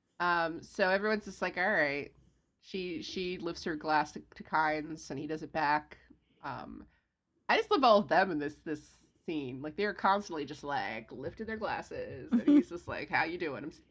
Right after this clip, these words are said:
Speaker 1: taking this water." <laughs> <laughs> Like,
Speaker 2: It's kinda cute, I
Speaker 1: it
Speaker 2: think.
Speaker 1: kinda is, actually.
Speaker 2: Yeah.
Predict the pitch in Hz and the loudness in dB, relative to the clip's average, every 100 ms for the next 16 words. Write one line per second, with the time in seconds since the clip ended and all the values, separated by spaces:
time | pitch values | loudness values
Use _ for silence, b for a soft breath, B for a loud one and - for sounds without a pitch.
0 | _ 180 165 165 160 139 - 202 - B | _ -10 -8 -8 -4 -2 0 -2 -4 B
1 | B B - 277 262 208 - - 359 - | B B 2 2 4 0 -2 -2 -2 -2
2 | - 508 339 - - 160 147 139 - _ | 2 4 4 2 -2 0 0 -4 -12 _
3 | 196 185 165 156 466 659 494 494 359 185 | -2 0 0 2 6 6 6 4 4 4
4 | 175 - 226 196 185 180 | 4 4 4 6 6 6